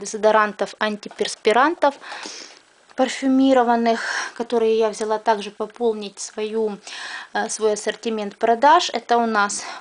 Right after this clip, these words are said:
Пур Бланка классическая. Это у нас Персив классический синий, это у нас Инкандесанс и это у нас Destination Grand Canyon, который я взяла на вкус,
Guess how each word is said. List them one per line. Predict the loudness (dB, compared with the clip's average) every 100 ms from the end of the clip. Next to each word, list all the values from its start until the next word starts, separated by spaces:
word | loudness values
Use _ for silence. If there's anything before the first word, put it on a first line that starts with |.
| -6
Пур | -2 0
Бланка | 0 0 2 0 -2 2 2 0 _
классическая. | -6 -6 -6 -10 -10 -10 -10 -4 -2 -2 -6 -20 -20 -20 -10 -2
Это | -2 4 4
у | 4
нас | -2 -4
Персив | -4 -4 -4 -12 -12 -10 -10 -8
классический | -8 -8 -8 -10 -10 -10 -10 -12
синий, | -10 -4 -2 0 -2 -6 -14 -14 -2
это | -2 -2 -8
у |
нас | -8 -8
Инкандесанс | -8 -6 -6 -2 -2 -2 -2 -2 -6 -10 -14 -10
и | -10 -8
это | -8 -4 -2
у |
нас | 2 0 -2
Destination | -12 -10 -8 -4 -4 -2 -4 -6
Grand | -6 -6 -8
Canyon, | -8 -6 -6 -10 -12
который | -12 -10 -10
я | -8
взяла | -8 -8
на | -8
вкус, | -12 -4 -4